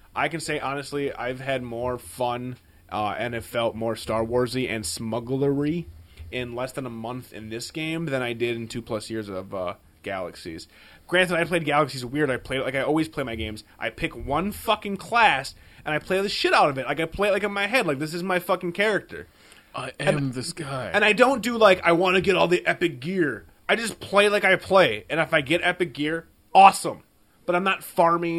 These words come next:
Speaker 1: and I'm not doing that
Speaker 2: Mm.
Speaker 1: shit. I just play the game, and I just have fun. And I'm having a
Speaker 2: Not
Speaker 1: goddamn
Speaker 2: power leveling, you're
Speaker 1: No,
Speaker 2: not
Speaker 1: I'm having a go-, a, a month, and I'm level twenty-seven.
Speaker 2: Yeah.
Speaker 1: So, you know.
Speaker 2: It's faster than I would go, but still.
Speaker 1: Yeah.
Speaker 2: Yeah.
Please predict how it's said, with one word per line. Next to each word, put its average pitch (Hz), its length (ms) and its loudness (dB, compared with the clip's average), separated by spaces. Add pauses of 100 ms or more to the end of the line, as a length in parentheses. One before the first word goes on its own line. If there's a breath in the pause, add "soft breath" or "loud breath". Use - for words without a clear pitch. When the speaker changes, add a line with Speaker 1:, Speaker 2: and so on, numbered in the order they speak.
Speaker 1:
and 156 60 -4
I'm 156 140 -2
not 165 160 -2
doing 160 180 4
that 131 140 0
Speaker 2:
Mm. 127 80 -2
Speaker 1:
shit. 165 120 -4
I 160 80 -2
just 165 200 -10
play 175 220 0
the 180 80 -2
game, 185 320 -2
and 127 80 -2
I 139 40 0
just 147 120 -4
have 165 180 -2
fun. 175 360 0 (340 soft breath)
And 147 120 0
I'm 196 100 2
having 240 200 2
a 135 60 0
Speaker 2:
Not 113 100 0
Speaker 1:
goddamn 165 180 8 (140)
Speaker 2:
power 139 140 4
leveling, 131 520 4
you're 123 140 -2
Speaker 1:
No, 123 60 2
Speaker 2:
not 233 180 6
Speaker 1:
I'm 233 40 4
having 359 200 2
a 247 40 2
go-, 254 100 2
a, 208 260 0 (140)
a - 20 8
month, 233 380 6
and 220 100 2
I'm 214 80 4
level 208 200 6
twenty-seven. 165 580 -2 (160)
Speaker 2:
Yeah. 131 180 -2 (300)
Speaker 1:
So, 190 360 4 (220 soft breath)
you 330 80 -2
know. 240 240 6
Speaker 2:
It's - 100 -18
faster 156 340 2
than 170 80 -2
I 175 120 10
would 160 120 8
go, 135 200 8
but 147 120 0
still. 151 360 4
Speaker 1:
Yeah. 247 140 0
Speaker 2:
Yeah. 139 160 0